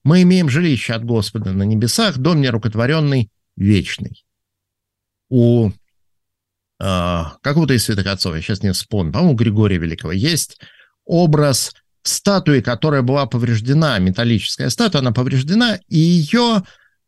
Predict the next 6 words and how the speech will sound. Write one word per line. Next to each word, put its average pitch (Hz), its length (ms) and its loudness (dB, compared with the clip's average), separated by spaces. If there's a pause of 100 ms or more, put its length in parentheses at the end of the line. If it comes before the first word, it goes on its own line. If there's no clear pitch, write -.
(160)
а, 135 380 0
нельзя 175 760 2
восстановить 156 720 0
иначе, 180 460 2
как 165 440 -4
перелив. 143 640 2